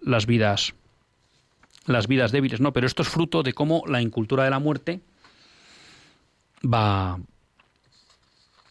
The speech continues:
va avanzando. Síndrome de Down, que por supuesto las familias hacen muchos esfuerzos para sacarlos adelante.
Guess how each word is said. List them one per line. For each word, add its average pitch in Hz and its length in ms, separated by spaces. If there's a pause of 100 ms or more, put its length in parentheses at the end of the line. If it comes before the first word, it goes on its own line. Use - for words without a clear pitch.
(1120)
va 123 220
avanzando. 101 560 (1700)
Síndrome 123 440
de 123 60
Down, 135 180
que 135 120
por - 100
supuesto 127 560
las 147 160 (180)
familias 113 420
hacen 117 220
muchos 127 320
esfuerzos - 420
para - 100
sacarlos 107 340
adelante. 98 460